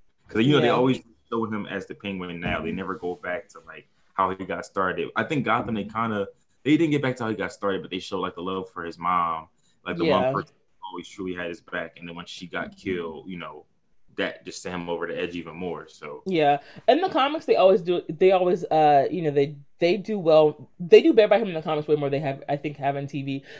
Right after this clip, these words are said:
Speaker 2: I, I think the Harley Quinn series touches on it a little bit. Maybe I'm
Speaker 1: Mm.
Speaker 2: tripping. I might be tripping, but, um, I think Harley Quinn, that,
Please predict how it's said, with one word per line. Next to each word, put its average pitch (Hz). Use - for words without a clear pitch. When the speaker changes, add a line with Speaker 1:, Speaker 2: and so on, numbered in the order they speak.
Speaker 2:
I, 247
I 320
think 622
the 427
Harley 370
Quinn 277
series 381
touches 381
on 392
it 403
a 370
little 427
bit. 440
Maybe 302
I'm 254
Speaker 1:
Mm. 190
Speaker 2:
tripping. 139
I 170
might 240
be 247
tripping, 139
but, 147
um, 151
I 220
think 359
Harley 233
Quinn, 185
that, 175